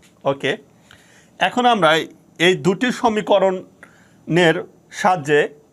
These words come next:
এক্স অথবা ওয়াইয়ের মান নেব। অর্থাৎ আমরা এই দুটি সমীকরণকে অপনয়ন পদ্ধতিতে সমাধান করব। অপনয়ন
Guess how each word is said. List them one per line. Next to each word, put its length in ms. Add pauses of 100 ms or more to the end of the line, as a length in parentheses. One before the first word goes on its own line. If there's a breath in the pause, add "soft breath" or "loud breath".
(100)
এক্স 140 (160)
অথবা 220
ওয়াইয়ের 260
মান 200
নেব। 120 (1080 soft breath)
অর্থাৎ 280
আমরা 160 (320)
এই 140
দুটি 180 (100)
সমীকরণকে 600 (180)
অপনয়ন 420 (120)
পদ্ধতিতে 480 (120)
সমাধান 360 (120)
করব। 220 (680 soft breath)
অপনয়ন 360